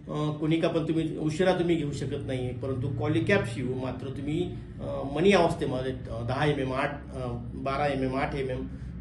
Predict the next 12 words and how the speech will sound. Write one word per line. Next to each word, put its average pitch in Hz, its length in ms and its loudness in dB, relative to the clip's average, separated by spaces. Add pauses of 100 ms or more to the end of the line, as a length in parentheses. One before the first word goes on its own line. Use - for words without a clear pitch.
(120)
तर 143 140 0
अगदी 139 220 0
पाणी 135 300 0
उतरेपर्यंत 131 420 -2
देखील 131 380 -2
तुम्ही 165 260 2 (100)
Colicap 120 380 0
सीयूचा, 127 680 -2 (120)
अ, - 20 -8
उपयोग 131 500 2
करून 185 200 8
घ्या. 165 240 6